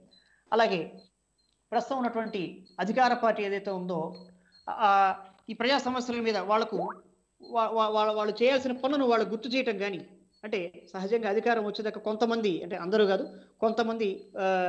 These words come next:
అధికారం వచ్చేదాకా ఒకలా ఉంటారు, అధికారం వచ్చిన తర్వాత కొంత మర్చిపోయే అవకాశం ప్రయత్నం చేస్తూ ఉంటారు, ప్రజల్ని కావచ్చు,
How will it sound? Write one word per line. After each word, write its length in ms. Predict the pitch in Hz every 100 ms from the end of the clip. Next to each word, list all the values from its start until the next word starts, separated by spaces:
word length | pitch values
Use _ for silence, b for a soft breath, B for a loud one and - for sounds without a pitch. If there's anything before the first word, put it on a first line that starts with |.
| 175 185
అధికారం 300 | 185 220 202
వచ్చేదాకా 480 | 190 220 214 208 196
ఒకలా 180 | 180 196
ఉంటారు, 180 | 190 202
అధికారం 280 | 208 247
వచ్చిన 200 | 226 240
తర్వాత 240 | 254 247 233
కొంత 240 | 226 214
మర్చిపోయే 420 | 208 208 - 247
అవకాశం 340 | 226 226 208 196
ప్రయత్నం 280 | 202 208 220
చేస్తూ 280 | 208 202 220
ఉంటారు, 260 | 190 202
ప్రజల్ని 320 | 202 180 196 190
కావచ్చు, 360 | 185 185 185